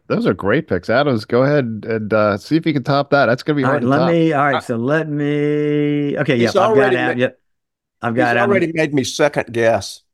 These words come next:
Speaker 2: Okay. <laughs>
Speaker 3: Okay.
Speaker 1: That's the
Speaker 3: Well,
Speaker 1: point.
Speaker 3: I, I started, I didn't, I didn't pick the, the, the Ferrari G T O. Right there, that is my do
Speaker 1: Oh.
Speaker 3: all, do everything. I do not tow a boat. I do not tow a trailer.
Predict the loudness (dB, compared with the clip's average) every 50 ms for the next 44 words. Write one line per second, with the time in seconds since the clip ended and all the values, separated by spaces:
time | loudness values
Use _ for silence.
0 | _ _ _ _ _ _ _ _ _ _ -8 -8 -6 -6 -6 -6 -6 -6 -8 -10
1 | -8 -8 -8 -10 -10 -10 -12 -12 -6 -2 -2 -2 -2 -2 -4 -4 -2 0 2 2
2 | 2 0 0 2 2 4 4 4 2 2 -2 -4 -10 _ _ _ _ _ _ -2
3 | -2 -2 0 2 2 2 2 2 2 2 2 0 -2 -4 -6 -8 _ _ _ _
4 | _ _ _ _ _ -2 0 0 0 0 -2 -4 -10 -12 -6 -2 0 2 2 2
5 | 2 0 -2 -4 -2 -2 0 0 0 -2 -4 -8 -14 -16 _ _ _ _ _ _
6 | _ _ _ _ _ _ _ _ _ _ _ _ _ _ _ _ _ _ _ _
7 | _ _ -6 -4 -2 0 0 0 0 -2 -2 0 2 2 2 0 0 -4 -6 -6
8 | -6 -10 -12 -12 -14 -12 -8 -8 -8 -8 -8 -12 -14 -14 -14 -14 -14 _ _ -2
9 | 0 0 2 0 0 -4 -8 -6 -4 -4 -4 -4 -6 _ _ _ -12 -6 -2 0
10 | 0 0 0 -2 -6 -10 -16 -14 -6 0 2 2 4 2 2 0 -2 -2 0 0
11 | 0 0 0 -2 0 0 0 0 0 0 0 0 2 2 2 2 0 0 -2 0
12 | 0 0 0 0 -2 -2 -4 -6 -8 -12 _ _ _ _ _ -14 -6 0 2 4
13 | 6 6 6 4 2 2 0 -2 -2 -2 -2 -2 -2 0 0 -2 -2 -2 -2 -2
14 | 0 0 -2 -2 0 -2 -2 -4 -4 -6 -4 -2 0 0 0 0 0 0 0 0
15 | 0 0 0 -2 -2 -2 -2 -4 -4 -4 -4 -4 -6 -6 -6 -4 -6 -8 -6 -4
16 | -2 0 0 0 0 -2 -4 -6